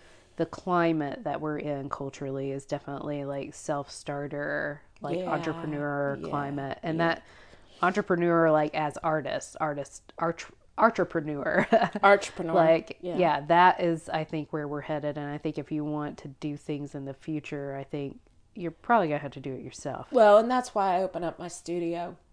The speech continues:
Speaker 2: once
Speaker 1: Yeah.
Speaker 2: or twice a year, because
Speaker 1: I think
Speaker 2: that's my
Speaker 1: that's smart.
Speaker 2: gallery.
Speaker 1: Yeah.
Speaker 2: I mean, but I still think, you know, there's just,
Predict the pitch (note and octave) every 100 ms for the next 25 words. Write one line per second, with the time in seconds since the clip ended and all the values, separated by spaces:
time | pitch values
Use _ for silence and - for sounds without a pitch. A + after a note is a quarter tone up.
0 | _ - G3 F3 - - F3+ E3+ - G3
1 | D#3+ - - G#3+ A3 G#3 - - _ -
2 | G#3 C4 G#3+ D#3+ F#3+ F3+ E3+ F#3 E3+ D3+
3 | D3+ - - E3 C#3 B2+ - - - G3+
4 | G3+ F#3 F3 F#3+ - _ - F#3 A#3 A3+
5 | A3+ - D4+ - F3 - - _ G#3+ G3
6 | E3+ D#3+ F3 - _ _ _ - G3 F#3+
7 | - F3+ G#3 G3 F#3+ -